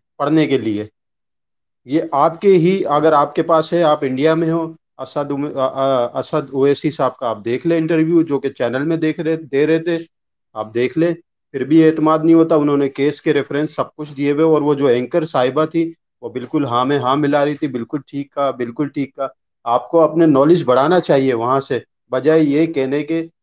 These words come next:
कि आ, ये तो हर कोई अपना मजहब का जो है लिबास पहन के आएगा। ऐसा नहीं कहना चाहिए, आपको देखना चाहिए, आपको तह तक जाना चाहिए।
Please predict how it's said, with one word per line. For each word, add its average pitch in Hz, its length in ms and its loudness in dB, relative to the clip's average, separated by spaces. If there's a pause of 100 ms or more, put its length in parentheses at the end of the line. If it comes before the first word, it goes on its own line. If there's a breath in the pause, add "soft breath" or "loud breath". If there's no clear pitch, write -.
(200)
कि 151 100 -6
आ, 139 340 2
ये 160 400 6
तो 160 200 2
हर 135 200 0
कोई 160 220 2
अपना 160 240 0
मजहब 143 380 -4
का 147 120 -4
जो 131 160 -2
है 135 140 0
लिबास 127 400 0
पहन 208 140 -12
के 135 120 -8
आएगा। 120 340 -4 (480)
ऐसा 127 240 -4
नहीं 190 120 0
कहना 156 240 2
चाहिए, 127 260 0
आपको 123 260 0
देखना 135 360 0
चाहिए, 123 260 -4
आपको 123 240 -2
तह 151 220 -4
तक 170 160 -2
जाना 147 340 0
चाहिए। 160 420 0